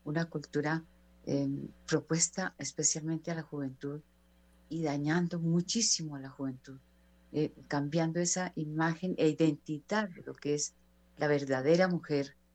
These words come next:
la mujer que lleva al mundo al progreso, la mujer que lleva al mundo al crecimiento en cada, con la labor de cada uno de nosotros, indudablemente.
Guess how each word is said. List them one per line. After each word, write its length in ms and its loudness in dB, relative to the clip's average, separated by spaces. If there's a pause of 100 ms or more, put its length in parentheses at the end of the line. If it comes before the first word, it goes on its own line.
(520)
la 160 0
mujer 380 0
que 360 -4
lleva 320 2
al 100 0
mundo 320 2
al 120 0
progreso, 600 2
la 120 -4
mujer 300 -6
que 120 -4
lleva 180 -2
al 100 -2
mundo 300 -2 (680)
al 180 -12
crecimiento 840 0 (400)
en 140 -2
cada, 480 -2 (340)
con 260 0
la 140 0
labor 300 0
de 140 2
cada 340 4
uno 260 0
de 140 -4
nosotros, 580 -2
indudablemente. 760 -6